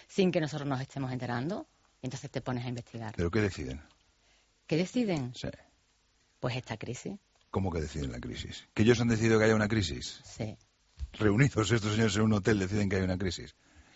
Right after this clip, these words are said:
Speaker 1: Previamente a esa reunión en el hotel.
Speaker 2: Ajá. ¿Pero cómo, cómo se monta una crisis?
Speaker 1: A ver, pues te sientas y dices, Mira, eh, nosotros que tenemos el dinero y el poder,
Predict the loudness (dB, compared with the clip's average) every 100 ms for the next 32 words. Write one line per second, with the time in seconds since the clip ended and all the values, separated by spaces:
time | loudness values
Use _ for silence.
0 | _ _ _ _ _ _ 0 2 2 -2
1 | -6 -4 -6 -6 -8 -6 -6 -6 -8 -10
2 | -10 -10 -10 _ -8 -4 -4 -6 -10 _
3 | -6 -4 -2 -4 -6 -8 -6 -6 -4 -4
4 | -4 -4 -6 -8 -8 -10 -10 -14 -10 -6
5 | -4 -6 -10 -14 -14 -12 -2 -2 -2 -4
6 | -4 -4 -6 -8 -8 -6 -8 -10 -10 -6
7 | -4 -2 -2 -2 -2 -4 -2 -2 -2 -2
8 | -2 -2 -2 -2 -2 0 0 0 -2 -2
9 | 0 -2